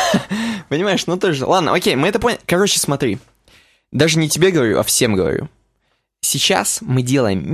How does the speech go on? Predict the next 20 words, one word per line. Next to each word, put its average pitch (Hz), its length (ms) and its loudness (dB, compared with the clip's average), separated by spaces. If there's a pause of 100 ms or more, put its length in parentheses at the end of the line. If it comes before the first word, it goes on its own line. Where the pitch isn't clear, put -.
мини-перерывчик. 147 880 0
Для 123 240 0
вас 180 260 2
он 151 220 0
в 131 40 -4
записи 147 400 0
будет 127 240 0
с-, - 220 -2
буквально 123 500 0
одну 127 140 0
секундочку. 156 640 -2 (320)
А 127 80 -2
дальше 160 360 2 (100)
очень 165 400 4
интересная 110 520 0
тема. 165 280 0
Одна 120 300 0
большая 113 420 2
про 110 140 2
одного, 123 440 2